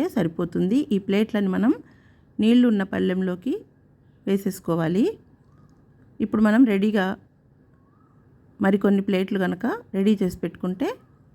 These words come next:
అందులో వాటిల్ని పెట్టేసుకోవచ్చు అనమాట. ఇక్కడ నేను నాలుగు ప్లేట్లు పెట్టుకున్నాను. ఇక్కడ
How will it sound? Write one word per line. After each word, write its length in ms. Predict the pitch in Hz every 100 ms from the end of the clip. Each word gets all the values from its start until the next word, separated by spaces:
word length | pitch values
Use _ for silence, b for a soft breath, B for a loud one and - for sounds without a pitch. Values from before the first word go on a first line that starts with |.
| _
అందులో 340 | 196 196 185 175 - -
వాటిల్ని 360 | 180 175 185 220
పెట్టేసుకోవచ్చు 560 | 208 165 165 - 160 170
అనమాట. 240 | 165 165 160 - _
ఇక్కడ 140 | - 180 180
నేను 180 | 180 254 453 b b b b -
నాలుగు 340 | 180 185 185 185
ప్లేట్లు 260 | 185 190 185
పెట్టుకున్నాను. 560 | 170 - 175 160 180 320 - - - _ _ _ _ _ _ -
ఇక్కడ 180 | 170